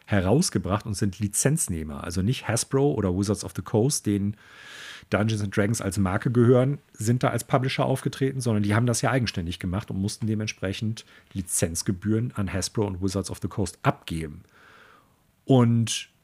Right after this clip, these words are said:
ja, zumindest in der vergangenen Woche hatten wir schon darüber geredet, äh,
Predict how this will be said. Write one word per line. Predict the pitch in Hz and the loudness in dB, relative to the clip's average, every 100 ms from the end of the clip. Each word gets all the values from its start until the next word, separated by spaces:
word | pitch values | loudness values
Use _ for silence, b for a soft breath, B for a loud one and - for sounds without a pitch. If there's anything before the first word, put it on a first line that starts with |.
| _ _ | _ _
ja, | 190 143 95 | 6 6 4
zumindest | 104 101 | 2 2
in | 117 | 2
der | 101 | 4
vergangenen | 110 98 101 107 | 4 4 4 4
Woche | 117 131 | 4 4
hatten | 123 | 4
wir | 123 | 2
schon | - 123 | 2 0
darüber | 113 113 | 2 0
geredet, | 101 107 110 107 104 - | 0 2 6 4 2 -6
äh, | 117 107 104 | -4 -2 -2